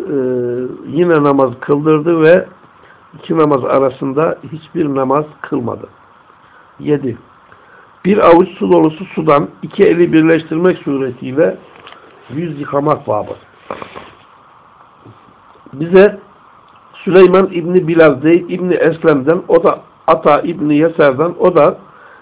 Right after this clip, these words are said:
İbni Abbas'tan haber verdi. İbni Abbas radıyallahu anh abdest aldı da yüzünü yıkadı. Şöyle bir avuç su alıp ağzını çalkaladı ve burnuna su çekti. Sonra bir avuç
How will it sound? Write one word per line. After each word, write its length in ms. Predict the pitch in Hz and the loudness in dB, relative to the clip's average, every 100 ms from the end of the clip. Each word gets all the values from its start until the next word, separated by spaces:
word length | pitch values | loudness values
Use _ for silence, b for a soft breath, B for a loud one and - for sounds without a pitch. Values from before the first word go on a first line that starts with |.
| B - | B -6
İbni 300 | - 170 160 | -4 -2 0
Abbas'tan 560 | 165 - 147 151 175 | 0 2 0 2 -2
haber 400 | 156 151 147 139 | 2 2 2 0
verdi. 340 | 123 120 117 - | 0 -4 -8 -8
İbni 260 | 160 165 | -8 -2
Abbas 440 | 160 180 - 151 143 | 0 0 0 -2 0
radıyallahu 640 | 151 151 156 160 165 135 | 0 2 0 4 4 4
anh 240 | 139 135 180 - _ B B B B B - | 2 -2 -4 -10 _ B B B B B -4
abdest 420 | 147 - 180 - | -4 2 0 0
aldı 360 | - 160 175 185 | 2 2 2 0
da 200 | 151 170 - - _ _ _ _ _ _ _ _ - | 2 0 -4 -20 _ _ _ _ _ _ _ _ -20
yüzünü 400 | 127 147 127 170 | -10 -8 -2 0
yıkadı. 460 | 165 151 147 139 147 | 4 4 4 2 -2
Şöyle 420 | - 151 147 135 | 0 0 2 2
bir 160 | 165 180 | 0 0
avuç 260 | - 139 139 - | 2 2 0 -6
su 100 | - | 2
alıp 360 | 143 160 175 - | 4 2 0 4
ağzını 420 | 156 147 156 151 | 4 6 2 -2
çalkaladı 720 | 151 143 143 135 123 151 143 | 0 0 2 2 2 0 2
ve 180 | 143 151 | 2 4
burnuna 340 | 156 151 147 | 2 0 0
su 220 | 160 160 147 | -2 -6 -8
çekti. 480 | 139 123 135 165 - B B B B B B - | -6 -6 -6 -6 -6 B B B B B B -2
Sonra 400 | 160 165 151 156 | 0 2 2 2
bir 100 | 170 | 4
avuç 260 | 151 139 | 4 4